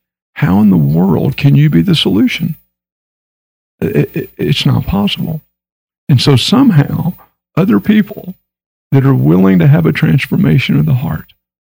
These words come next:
a transformation of the way we think, we're gonna have to be the solution. Now, if those leaders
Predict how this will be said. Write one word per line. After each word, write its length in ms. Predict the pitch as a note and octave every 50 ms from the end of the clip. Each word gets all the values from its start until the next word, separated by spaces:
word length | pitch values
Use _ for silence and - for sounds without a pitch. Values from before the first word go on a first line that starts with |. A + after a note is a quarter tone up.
| _ _ -
a 60 | B2+
transformation 920 | - - - D#3+ E3 D#3 - - - F#3+ F3+ E3 F3 F3+ D#3 - - F3+
of 80 | E3 D#3
the 80 | E3+
way 160 | D#3 C#3+ D#3
we 200 | D#3+ D#3 D#3 D3
think, 420 | C3+ - C#3+ B2+ - - - - - _ _ _ _ _ _ _ _ _ _ _ _ -
we're 220 | - B2 C#3+ F#3
gonna 160 | G3 C4+ A#3 F3+
have 180 | D#3 E3 D#3+ -
to 80 | E3+
be 100 | D3 D3+
the 100 | D3+ C#3+
solution. 580 | B2 - - E3 F#3+ A3 E3+ - - - - - - _ _ _ -
Now, 220 | C#3+ C#3 - -
if 220 | - D3 F3 F3 -
those 260 | - G3 G3 G3 E3
leaders 600 | E3 F3+ A#3+ D#4+ D4 - - - A3 - - -